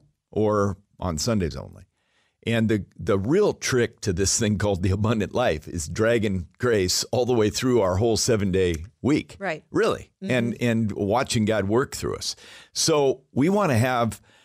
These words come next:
Speaker 1: a very honest discussion today around grace and how that works in s-, uh, various different areas of life. And one of the ways that we can see this happen is at work.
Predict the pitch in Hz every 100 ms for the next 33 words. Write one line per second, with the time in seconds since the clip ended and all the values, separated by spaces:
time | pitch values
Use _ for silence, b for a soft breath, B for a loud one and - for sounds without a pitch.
0 | b b 117 113 95 147 170 180 175 -
1 | 131 131 113 - 110 - 113 104 110 95
2 | 104 73 80 76 73 _ b b b b
3 | b 120 110 117 135 143 104 101 92 -
4 | 107 104 110 110 98 95 - 92 87 87
5 | - - - 78 65 78 90 110 98 92
6 | 107 - 104 - 107 110 85 - - -
7 | - 87 104 76 - - b b b b
8 | b 147 156 139 143 175 214 156 113 131
9 | 131 135 107 110 - 123 - 110 - 135
10 | 107 107 127 117 120 107 104 110 123 135
11 | 131 160 175 - -